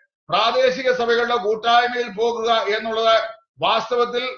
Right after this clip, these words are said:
ഞങ്ങളുടെ സഭ പഠിപ്പിക്കുന്ന ഉപദേശമല്ല. ഞങ്ങൾ അതിനെ അനുവദിക്കാറില്ല.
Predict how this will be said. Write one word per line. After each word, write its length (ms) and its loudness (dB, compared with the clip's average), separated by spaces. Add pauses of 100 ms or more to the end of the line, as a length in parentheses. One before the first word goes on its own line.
(120)
ഞങ്ങളുടെ 420 -2
സഭ 260 0
പഠിപ്പിക്കുന്ന 520 0
ഉപദേശമല്ല. 960 0 (160)
ഞങ്ങൾ 320 2
അതിനെ 180 0
അനുവദിക്കാറില്ല. 960 0